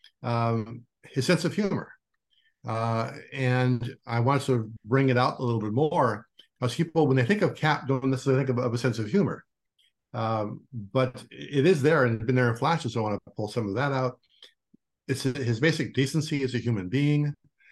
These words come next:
Um, it just reaffirms everything that I believed about the character.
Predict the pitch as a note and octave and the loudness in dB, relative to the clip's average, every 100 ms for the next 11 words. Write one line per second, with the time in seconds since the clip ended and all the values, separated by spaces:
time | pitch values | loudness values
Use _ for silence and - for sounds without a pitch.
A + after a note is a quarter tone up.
0 | _ _ A2+ A2+ A#2 A2+ A2+ G#2 - _ | _ _ -2 0 2 0 -4 -10 -20 _
1 | _ _ _ _ _ _ _ _ _ _ | _ _ _ _ _ _ _ _ _ _
2 | _ _ - C#3+ F3 G3 F3+ - - E3 | _ _ -6 -2 0 4 4 4 4 6
3 | D3+ D3 C#3 C3+ C#3 B2+ A#2 A2 B2+ C3 | 6 2 2 2 2 4 4 2 0 2
4 | A#2+ G#2+ G#2+ G2+ A2+ A2 G#2+ - | 0 0 -4 -4 -2 -2 -4 -12